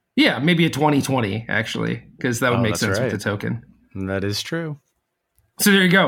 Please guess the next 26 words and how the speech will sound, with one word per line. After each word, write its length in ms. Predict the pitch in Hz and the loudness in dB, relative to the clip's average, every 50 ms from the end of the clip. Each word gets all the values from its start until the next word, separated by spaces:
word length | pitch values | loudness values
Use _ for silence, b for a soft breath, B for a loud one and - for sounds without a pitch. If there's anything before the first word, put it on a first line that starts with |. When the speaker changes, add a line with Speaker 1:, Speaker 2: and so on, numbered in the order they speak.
| - - | 0 0
Speaker 1:
Anyway, 500 | 151 190 208 196 175 156 147 139 127 - - | 0 2 4 4 4 4 4 2 0 0 0
uh, 440 | - 156 160 160 156 156 156 151 143 | 2 4 4 4 4 4 2 2 2
we 200 | 147 170 190 185 | 2 4 4 6
have 440 | 175 185 175 175 165 170 170 151 - B B B B B - | 6 6 6 4 4 4 2 0 -4 B B B B B -4
a 100 | - - | -2 -2
full 320 | - - - 202 202 254 | -2 2 4 6 6 6
cast, 680 | 240 254 - 233 202 175 160 147 - - - - - - - _ _ _ _ - | 4 2 0 2 2 4 4 2 2 0 -4 -6 -8 -10 -12 _ _ _ _ -2
and 120 | - 160 | 0 2
I 60 | 180 | 4
never 200 | 185 190 190 170 | 4 4 4 4
thought 180 | 160 - 165 147 | 4 4 4 4
I 80 | 139 131 | 4 2
would 120 | 131 120 | 0 0
say 180 | - 135 123 120 | 0 0 0 2
this 320 | 110 113 120 117 - - - | 2 0 0 -2 -4 -4 0
ever 200 | 147 147 135 139 | 0 2 4 4
in 60 | 139 | 4
my 140 | 131 123 120 | 4 4 2
life. 280 | 120 120 117 110 107 - | 2 2 2 2 2 2
We 60 | 143 | 0
have 100 | 135 123 | 0 2
a 80 | 127 127 | 0 -2
full 280 | 123 - 165 156 160 | 0 2 4 4 4
cast 480 | 151 - 156 131 123 117 113 - - 139 | 4 4 2 4 2 2 0 -4 -4 -2
dedicated 600 | 135 131 120 123 117 135 123 113 117 113 113 117 | 0 0 0 0 0 0 0 2 0 0 -2 -2
to 460 | - 147 135 123 123 120 120 117 - | 2 2 4 4 4 2 0 -2 -4